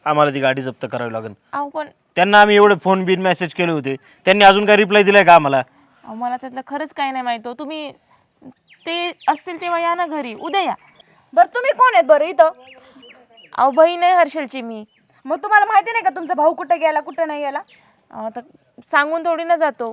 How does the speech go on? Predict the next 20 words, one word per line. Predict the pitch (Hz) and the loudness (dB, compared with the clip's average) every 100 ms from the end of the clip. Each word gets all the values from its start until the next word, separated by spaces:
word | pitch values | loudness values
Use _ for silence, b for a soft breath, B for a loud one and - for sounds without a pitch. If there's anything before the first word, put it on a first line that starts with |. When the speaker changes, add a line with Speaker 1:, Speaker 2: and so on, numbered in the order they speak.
| - | -12
Speaker 2:
कुठेतरी | 285 262 320 | -12 -8 -8
गेला | 277 320 311 | -6 -2 0
असं. | 294 - | 0 -4
Speaker 3:
अहो, | 202 - - 277 | -16 -12 -4 -2
दोन | 370 440 440 | 0 0 4
दिवस | 453 | 4
झाले | 440 349 | 6 4
फोन | 359 381 392 | 4 2 4
लावते, | 392 381 392 | 2 2 0
त्याने | 381 359 | 0 0
फोन | 359 392 403 | -2 -4 -2
पण | 415 | -2
उचलत | 403 381 370 | 0 0 2
नाही, | 359 | 0
ॲटलिस्ट | 359 320 349 | -2 -6 -10
फोन | 392 381 | -6 -4
उचलून | 427 392 381 | -6 -8 -6
तरी | 392 | -4
सांगायचं | 440 381 392 381 | 0 0 2 0
ना. | 359 | -2